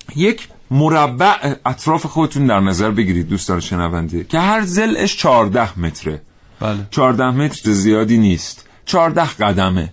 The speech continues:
Speaker 1: یه مربعی در نظر بگیرید که هر طرفش چهارده قدمه.
Speaker 2: بله.
Speaker 1: این مساحت تقریباً دویست متر مربعی می‌شه. به ازای هر مربع انقدری از خاک خرمشهر خون یک ایرانی به زمین ریخته.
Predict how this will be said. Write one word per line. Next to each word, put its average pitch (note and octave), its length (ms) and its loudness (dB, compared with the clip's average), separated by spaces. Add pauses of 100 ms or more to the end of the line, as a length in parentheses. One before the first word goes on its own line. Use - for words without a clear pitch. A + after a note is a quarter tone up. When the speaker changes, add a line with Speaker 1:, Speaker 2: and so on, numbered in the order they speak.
(220)
Speaker 1:
یه G3 80 0
مربعی E3+ 600 2
در D3 160 2
نظر B2+ 280 0
بگیرید F#3 560 -2
که D#3+ 120 -4
هر F3 200 0
طرفش F#3+ 760 -2
چهارده A2 500 2
قدمه. E2 640 -8
Speaker 2:
بله. - 100 -2
Speaker 1:
این E3+ 80 2
مساحت B2 720 0 (240)
تقریباً G2+ 520 0 (400)
دویست G2+ 360 0
متر G2+ 260 0
مربعی F#2 600 0
می‌شه. D#2+ 300 -8 (640)
به C#3 200 2
ازای C#3+ 360 2
هر A#2+ 420 0 (300)
مربع G#2+ 760 2
انقدری G2 600 2
از - 240 -4
خاک G2+ 260 -4
خرمشهر F2+ 600 -2
خون G#2+ 280 -2
یک F#2+ 260 0
ایرانی D#2 260 -8
به D2+ 80 -8
زمین - 340 -14
ریخته. - 240 -20